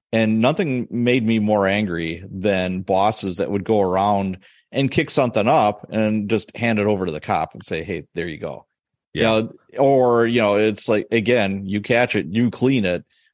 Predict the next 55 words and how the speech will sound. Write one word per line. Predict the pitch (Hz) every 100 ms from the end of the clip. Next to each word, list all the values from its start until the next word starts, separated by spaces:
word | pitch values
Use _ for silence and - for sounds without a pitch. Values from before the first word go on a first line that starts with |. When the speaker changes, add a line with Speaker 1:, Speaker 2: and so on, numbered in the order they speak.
| -
Speaker 1:
which | 110 -
means, | 107 101 98 - - -
you | 120
know, | 101
the | 95 107
hours | 98 101 101
and | 98
hours | 95 98 95
and | 95
hours | 90 90
of | 82
paperwork | 131 143 117 95 92 92 80
and | 87
drudgery | 85 107 120 104 90 92
Speaker 2:
Yeah. | - _ _ -
Speaker 1:
after | 127 - 113
the | 90
five | 92 95 92
minutes | 95 90 -
of | 87
the | 87
chase, | - 85 87 - -
you | 98 110
know. | 101 101 95 -
Speaker 2:
Right. | 104 85 - _ _ -
Speaker 1:
So, | - 139 120
yeah, | 127 156
I, | 95 120 123
I | 127 131
totally | - 143 139 131 113 110
understand | 104 101 107 92
what | 92
you're | - 90
saying | - 80 73
there. | 64 - -
I | 90
totally | - 92 73
Speaker 2:
I |
mean, | 104
Speaker 1:
get | 104
that. | - 50 - _ -
Speaker 2:
even | 101 110
when | 107
I'm | 95 87
training | 104 98 87
with, | 80 -
even | 101 107
when | 107
I'm | 92
training | 85 104 82
rookie | 82 90
cops, | 80 71 - -
like, | 73 73 -
I, | 78 78 73 - _
I, | 78 80 65